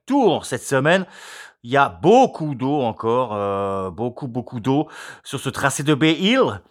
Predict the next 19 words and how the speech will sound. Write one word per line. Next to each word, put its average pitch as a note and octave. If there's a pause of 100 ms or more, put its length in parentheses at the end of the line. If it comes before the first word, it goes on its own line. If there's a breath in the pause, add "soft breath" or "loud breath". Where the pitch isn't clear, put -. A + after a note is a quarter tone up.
(100)
La F3
principale C#4
défense A3
du F#3+
parcours, A3
bah, F3
c'est -
tous D#4
les B3+
coups, A3
euh, E3
aux D#3
environs D#3+
de D3+
cent -
quatre-vingts E3+
mètres F3+
et F3+
plus. E3+